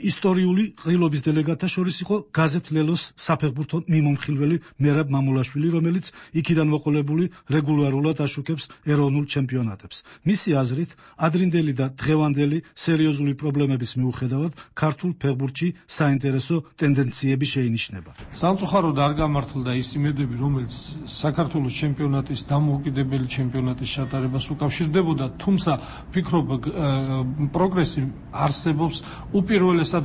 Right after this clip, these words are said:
Speaker 2: აზროვნებაში. და, ჩამოყალიბდა კლუბები, რომლებიც, თბილისის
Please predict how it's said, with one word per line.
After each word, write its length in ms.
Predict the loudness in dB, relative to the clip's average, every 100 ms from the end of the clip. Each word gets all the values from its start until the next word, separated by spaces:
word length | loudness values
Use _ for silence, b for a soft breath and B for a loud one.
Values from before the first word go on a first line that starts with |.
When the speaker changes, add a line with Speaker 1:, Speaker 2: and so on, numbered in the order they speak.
| 2
Speaker 2:
აზროვნებაში. 680 | 2 2 2 0 -4 -6 -6 B B B B -6 -2 0
და, 80 | 2 2 2
ჩამოყალიბდა 680 | 2 2 2 2 2 2 2 0 0
კლუბები, 540 | 2 4 4 2 2 0 -2 B B
რომლებიც, 580 | 0 4 4 2 0 -4 -2 -2 -2 -6 -4
თბილისის 360 | 0 2 2